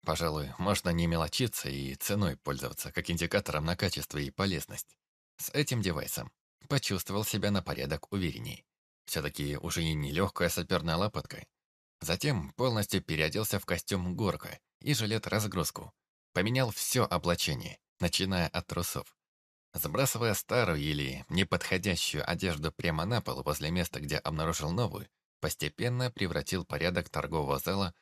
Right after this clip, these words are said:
в творческий бардак. Жаль вот только, что помыться негде.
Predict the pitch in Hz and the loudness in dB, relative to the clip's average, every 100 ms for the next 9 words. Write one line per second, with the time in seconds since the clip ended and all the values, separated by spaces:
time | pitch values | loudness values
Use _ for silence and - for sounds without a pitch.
0 | _ _ - - 80 76 76 - 64 78 | _ _ -12 -2 -2 0 -4 -4 -2 0
1 | 80 69 - - _ _ _ _ 85 92 | 0 -2 -8 -18 _ _ _ _ -2 2
2 | 139 90 82 - 85 78 - - 78 101 | 2 2 2 2 0 0 0 0 2 4
3 | 104 82 - 73 73 71 - - | 4 2 -2 -2 -2 -4 -8 -14